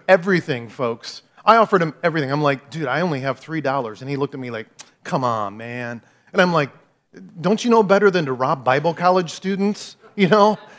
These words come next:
we don't, we don't have money." I'm like, "Here, here's my car keys." And I pulled out my car keys. "Here's my wallet. The cards don't work at all, but feel free to take them, okay?"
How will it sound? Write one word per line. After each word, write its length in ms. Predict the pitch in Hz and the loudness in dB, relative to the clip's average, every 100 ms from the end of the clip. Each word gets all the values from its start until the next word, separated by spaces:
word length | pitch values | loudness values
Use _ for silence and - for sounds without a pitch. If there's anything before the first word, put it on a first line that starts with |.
| - - | -20 -2
we 140 | 202 | 4
don't, 240 | 262 233 208 | 6 4 6
we 100 | 254 | 6
don't 160 | 240 | 6
have 240 | 240 277 359 | 4 2 0
money." 240 | 339 208 | -2 0
I'm 100 | 165 | 0
like, 160 | 170 - | -2 0
"Here, 200 | 214 123 | 0 2
here's 240 | 180 165 | 2 2
my 100 | 170 | -2
car 280 | - 180 165 | 0 -2 -2
keys." 240 | 139 117 | -6 -10
And 100 | 131 | -6
I 40 | 131 | -6
pulled 200 | 165 156 | -4 -4
out 80 | |
my 100 | 143 | -4
car 220 | 139 139 143 | -8 -6 -6
keys. 200 | 113 - - - | -8 -20 -20 -8
"Here's 240 | - 208 175 | 2 2 4
my 180 | 170 165 | 4 4
wallet. 420 | 160 160 107 95 | 2 0 -2 -8
The 180 | 123 123 - - | -12 -12 -12 -4
cards 260 | 165 143 | -4 -2
don't 220 | 135 147 | -2 -2
work 220 | 165 175 147 | -2 -2 2
at 80 | |
all, 120 | 139 143 | 4 4
but 220 | 123 - | 0 2
feel 140 | 190 | 2
free 160 | 233 196 | 4 2
to 80 | 165 | 4
take 220 | 214 180 | 2 2
them, 180 | 143 123 | -2 -2
okay?" 340 | 131 160 | 0 0